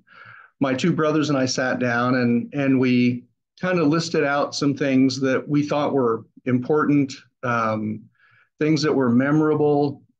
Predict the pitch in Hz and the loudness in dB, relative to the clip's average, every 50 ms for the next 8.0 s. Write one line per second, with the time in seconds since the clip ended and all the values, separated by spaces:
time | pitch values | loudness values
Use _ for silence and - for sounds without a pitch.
0 | _ _ _ - 160 147 143 143 143 135 123 131 131 131 120 113 _ _ _ - | _ _ _ -4 -2 0 2 2 2 0 0 0 -2 -2 -2 -4 _ _ _ -10
1 | 127 123 123 - - _ _ - 131 127 120 117 117 117 113 113 - _ _ _ | -8 -8 -8 -8 -14 _ _ -4 -2 -2 0 -2 -2 -2 -4 -6 -10 _ _ _
2 | _ _ _ _ _ _ _ _ - 143 143 139 - - - 135 135 127 127 127 | _ _ _ _ _ _ _ _ -2 -2 -2 -2 -4 -2 -2 0 0 0 -4 -6
3 | - - 139 135 131 127 127 - - - - - _ _ - 139 135 135 - 135 | -6 -2 0 0 0 -2 -4 -10 -18 -20 -20 -20 _ _ -4 -4 -2 -2 -6 -6
4 | - - 143 139 143 143 143 139 139 139 139 139 131 117 113 - - - 127 123 | -2 0 2 2 2 2 2 2 2 2 2 2 0 0 -2 -4 -4 -4 -2 0
5 | 127 127 123 123 123 123 120 120 120 120 120 - - - - 117 113 113 113 113 | 0 0 2 2 2 2 0 0 -2 -4 -6 -10 -14 -12 -8 -6 -6 -6 -6 -6
6 | - - 120 117 113 113 113 110 110 107 - - 147 135 135 135 135 135 135 135 | -8 -8 -6 -6 -4 -2 -4 -4 -6 -6 -4 -4 -2 -2 0 0 2 2 2 0
7 | 131 - - - - _ _ - 113 113 110 107 104 107 107 107 107 110 110 | 0 -4 -8 -10 -14 _ _ -10 -6 -4 -4 -4 -2 -4 -4 -6 -8 -10 -12